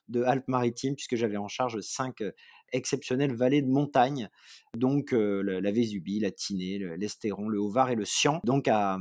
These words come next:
voilà, au nord de Nice. Et puis ensuite, j'ai poursuivi, euh, ma formation au sein de l'école de guerre.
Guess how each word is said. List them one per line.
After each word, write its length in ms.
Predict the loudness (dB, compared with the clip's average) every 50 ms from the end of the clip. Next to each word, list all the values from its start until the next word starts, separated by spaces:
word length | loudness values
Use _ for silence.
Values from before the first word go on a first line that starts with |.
| -6 -8 -10 -12 _ -12
voilà, 220 | -10 -8 -6 -4
au 80 | -2 0
nord 240 | 2 2 2 2
de 120 | 2 2 2
Nice. 420 | 4 4 4 2 2 0 -2 -6 -8 -12 _ _ _ _ _ _ _ _ _ _ _ _ _ _ _ _ -10 -4
Et 120 | -2 -2 0
puis 100 | 2 2
ensuite, 480 | 2 2 2 2 0 0 0 0 -4 -8 -8 -10 -20 -20 _ _ -12
j'ai 200 | -4 0 0 2
poursuivi, 580 | 2 0 0 0 0 0 0 0 2 4 4 4
euh, 100 | 4 4
ma 140 | 2 0 -2
formation 640 | -4 -4 -2 0 0 0 0 -2 -4 -6 -6 -6 -8 _ _ _ _ -6
au 80 | -4
sein 220 | -2 0 0 2 2
de 60 | 2
l'école 320 | 2 2 2 0 0 2
de 100 | 2 2
guerre. 320 | 2 2 2 2 0 -2